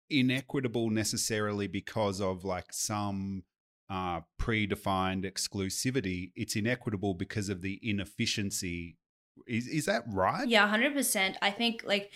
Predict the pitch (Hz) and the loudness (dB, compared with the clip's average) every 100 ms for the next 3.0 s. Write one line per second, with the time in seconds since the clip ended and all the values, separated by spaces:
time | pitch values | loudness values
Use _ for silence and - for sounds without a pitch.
0 | - - - 240 226 208 - 226 233 226 | -14 -12 0 6 8 8 6 4 2 0
1 | - 233 233 277 254 220 202 190 - 202 | -2 -2 0 2 4 4 0 -2 -2 0
2 | 190 185 180 - _ _ _ 190 185 | 0 0 -4 -6 _ _ _ -4 -2